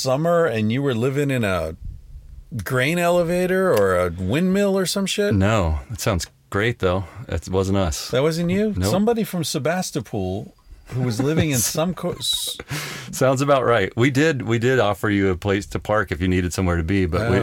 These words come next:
Speaker 1: okay.
Speaker 2: not in a grain elevator. Uh,
Speaker 1: Oh, well, I should put you in touch with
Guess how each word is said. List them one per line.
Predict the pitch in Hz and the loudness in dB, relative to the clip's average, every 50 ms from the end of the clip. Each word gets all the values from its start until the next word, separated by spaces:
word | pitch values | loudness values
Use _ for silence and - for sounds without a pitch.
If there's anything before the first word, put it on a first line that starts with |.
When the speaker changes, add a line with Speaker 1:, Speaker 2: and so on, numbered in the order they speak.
| - - | 2 0
Speaker 1:
okay. | - - - 98 | -2 -2 -2 0
Speaker 2:
not | 95 95 98 95 | 2 2 2 2
in | 92 87 | 0 0
a | 87 87 | 0 0
grain | 85 92 92 95 101 | 0 0 0 0 0
elevator. | 87 80 80 78 80 80 82 85 82 - - | 0 0 0 -2 -2 -2 -2 -2 -4 -6 -6
Uh, | 87 82 80 78 117 131 120 - - 92 | -4 -2 0 0 0 0 0 0 0 0
Speaker 1:
Oh, | - 113 | 0 0
well, | 117 | -2
I | 127 | -2
should | 127 - 139 117 | -2 -2 -4 -4
put | 139 151 123 - | -4 -4 -4 -2
you | 147 135 | -2 -2
in | 117 | -2
touch | 98 131 131 127 - - | 0 0 0 -2 0 -2
with | 131 110 92 | -2 -2 -4